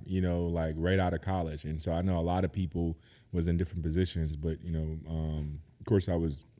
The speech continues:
in engineering. It was a lot of people that,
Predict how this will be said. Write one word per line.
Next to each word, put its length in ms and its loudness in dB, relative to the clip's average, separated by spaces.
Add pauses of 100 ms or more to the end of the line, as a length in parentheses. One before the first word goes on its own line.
(680)
in 160 2
engineering. 580 2
It 40 0
was 100 -2
a 60 0
lot 200 2
of 100 0
people 260 2
that, 240 2